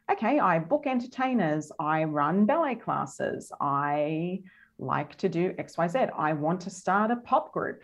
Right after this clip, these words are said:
right? Whatever. <laughs> And then I said, "Okay, so Next Move Studios was my agency. Right, so all of these things I do or want to do, let's put them in that list. Okay, now what, what makes sense? Ah, Musical Makers Club, right.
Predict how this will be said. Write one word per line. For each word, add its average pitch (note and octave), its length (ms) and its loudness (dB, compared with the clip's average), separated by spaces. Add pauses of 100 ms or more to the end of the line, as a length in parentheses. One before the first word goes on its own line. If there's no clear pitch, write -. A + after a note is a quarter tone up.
right? F#3+ 320 2
Whatever. G#3 320 4 (420)
<laughs> A4 60 10 (1500)
And G3 120 2
then G#3+ 100 4
I A3 80 2
said, A3+ 360 -2
"Okay, D3 260 -2
so E3+ 480 0
Next C4+ 340 0
Move A#3+ 180 4
Studios G3 460 0
was E3+ 140 -6
my E3 200 0
agency. G#3 440 0
Right, F#3 320 0
so G3 260 -2
all F4+ 200 6
of G4 80 -2
these D#4+ 200 0
things C#4 280 0
I B3 80 2
do A#3+ 200 0
or G#3 80 0
want G#3 240 -2
to C4 80 -8
do, E4 240 -2 (140)
let's C5+ 180 -4
put A4 240 -4
them C#4 120 2
in A#3 220 4
that E3 260 4
list. - 480 -10 (500)
Okay, F#3 280 -2
now G3 260 2
what, C#4+ 340 0
what B3 460 2
makes D4 260 -2
sense? G#3+ 320 -2
Ah, A#3 240 2
Musical A#3 460 -2
Makers F3+ 320 -4
Club, F3+ 220 -4
right. - 160 2